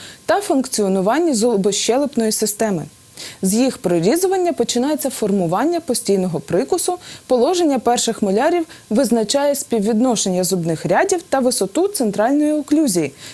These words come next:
Їх оклюзійна поверхня є направляючою площиною для артикуляційних рухів нижньої щелепи, особливо в період змінного прикусу. Шостий зуб є функціональним центром жування.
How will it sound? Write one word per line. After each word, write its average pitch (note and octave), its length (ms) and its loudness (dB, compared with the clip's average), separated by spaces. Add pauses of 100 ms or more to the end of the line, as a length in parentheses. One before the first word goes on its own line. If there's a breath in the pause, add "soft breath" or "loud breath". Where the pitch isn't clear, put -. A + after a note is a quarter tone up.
(100)
Їх E4+ 340 2
оклюзійна G#3+ 600 2
поверхня A#3+ 520 0
є A#3 220 2
направляючою A3+ 920 2
площиною A#3 640 0 (320 loud breath)
для B3 300 4
артикуляційних G#3+ 1040 0
рухів B3+ 340 0
нижньої G3 380 0
щелепи, C4 600 0 (280 loud breath)
особливо D#4 540 2
в F#4 60 -6
період C4+ 400 0
змінного A#3 480 0
прикусу. - 560 -2 (320 loud breath)
Шостий A3 500 0
зуб D#4 320 0
є A#3+ 360 2
функціональним B3+ 840 0
центром G3+ 460 0
жування. F#3+ 480 0